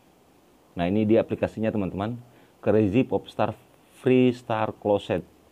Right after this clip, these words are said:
Kita lihat lebih rinci, ya, teman-teman, ya. Nah, di sini, eh, diupdate tanggal satu Juli. Ini baru, ini hari ini tanggal tiga Juli, teman-teman. Empat Juli, ya?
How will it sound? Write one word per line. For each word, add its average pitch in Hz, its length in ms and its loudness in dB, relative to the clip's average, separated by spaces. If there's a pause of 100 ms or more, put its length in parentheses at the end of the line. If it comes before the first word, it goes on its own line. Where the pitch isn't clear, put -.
(380)
Kita 107 400 2
lihat 107 400 0
lebih 101 240 0
rinci, 107 480 -2 (480)
ya, 110 320 -12
teman-teman, 107 400 -4
ya. 113 120 -2 (920)
Nah, 101 240 0
di 98 80 -2
sini, 135 560 0
eh, 101 560 -2 (320)
diupdate 98 480 0
tanggal 95 320 -2
satu 104 320 -4
Juli. 90 400 -2 (640)
Ini 127 80 4
baru, 104 400 2
ini 113 160 -4
hari 98 240 -2
ini 117 80 0
tanggal 113 240 -2
tiga 98 240 0
Juli, 95 240 0
teman-teman. 98 480 -6
Empat 90 240 -4
Juli, 101 320 0
ya? 76 80 -8